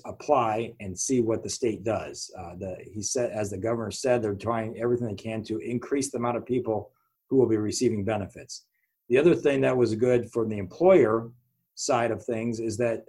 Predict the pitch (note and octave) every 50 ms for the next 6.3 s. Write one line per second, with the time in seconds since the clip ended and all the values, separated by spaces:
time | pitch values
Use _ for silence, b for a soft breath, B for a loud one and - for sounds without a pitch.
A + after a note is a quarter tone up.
0 | - G#2+ G2+ G2 F#2+ F#2 F#2 - - C3 D3 D#3 D3 C3+ - - D#3 D#3 D#3 D3
1 | C#3+ C3+ G#2+ G#2+ C3+ C3+ C3+ C#3 C3 - C3+ A#2+ A#2+ - A2+ A#2 A2 A2+ A2+ G#2+
2 | A#2 B2+ C3+ C3 B2 A2+ G#2+ - - B2+ C#3 C3 B2 B2+ A#2+ A#2+ B2 B2 A#2+ A2
3 | - - B2+ B2+ A#2+ A2+ A2+ G#2 G#2 G2+ F#2+ G#2 G2+ G2+ G#2 A2+ - - _ _
4 | _ _ _ _ _ _ - - G2 G2+ G#2+ A2 A#2+ A#2 A2+ A2+ A#2 A#2 C3 C#3+
5 | D3 - B2 B2+ B2 B2 A#2+ A#2+ A2+ A2+ - _ _ _ _ _ _ _ - -
6 | G#2+ G2+ G2+ G2 G2 G2